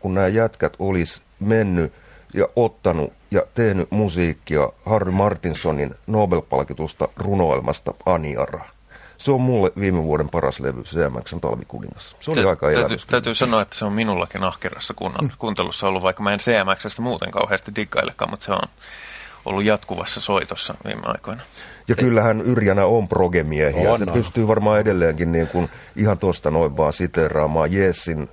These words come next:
Speaker 1: Gates of Delirium-biisin lyriikoita.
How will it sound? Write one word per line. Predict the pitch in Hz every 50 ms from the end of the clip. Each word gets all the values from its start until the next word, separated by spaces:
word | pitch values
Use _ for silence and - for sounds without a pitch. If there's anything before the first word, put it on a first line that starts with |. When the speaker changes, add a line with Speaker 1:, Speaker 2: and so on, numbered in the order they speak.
| - _ -
Speaker 1:
Gates | 82 90 95 87 82 - - 85
of | 78 - - - - 87
Delirium-biisin | 87 87 90 92 90 90 - 73 73 73 73 69 76 76 - 80 73 82
lyriikoita. | 82 78 - 73 - - - 58 62 64 - -